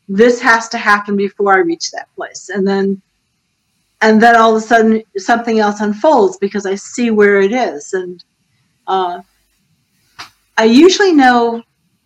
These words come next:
I have an ending that I'm heading toward. It's not always the ending that you see by the time we get to the, the finished book, but I have a goal that, that the characters and I are heading toward.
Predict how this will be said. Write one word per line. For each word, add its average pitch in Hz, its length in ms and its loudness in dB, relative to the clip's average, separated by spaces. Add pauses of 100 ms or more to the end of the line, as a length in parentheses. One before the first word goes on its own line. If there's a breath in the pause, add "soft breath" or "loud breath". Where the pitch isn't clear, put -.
(440)
I 233 100 -2
have 294 300 0
an 277 160 -4
ending 247 380 2
that 208 140 2
I'm 208 120 -2
heading 208 460 -4
toward. 190 480 -6 (560)
It's - 500 -6
not 247 320 2
always 240 380 0
the 226 140 -6
ending 202 520 0 (1120)
that 196 320 -2 (460)
you 220 160 2
see 247 260 0
by 202 140 2
the 196 100 2
time 208 300 2
we 196 120 4
get 190 220 -6
to 196 100 -10
the, 185 260 -4 (240)
the 196 80 -8
finished 196 380 -6
book, - 400 -2 (960)
but 220 120 2
I 214 100 2
have 285 420 2
a 196 60 0
goal 202 540 2 (160)
that, 196 260 -8 (160)
that 190 160 -8
the 202 80 -8
characters 214 580 -2
and 190 100 -6
I 185 140 -4
are 180 80 -4
heading 196 380 -4
toward. 135 400 -20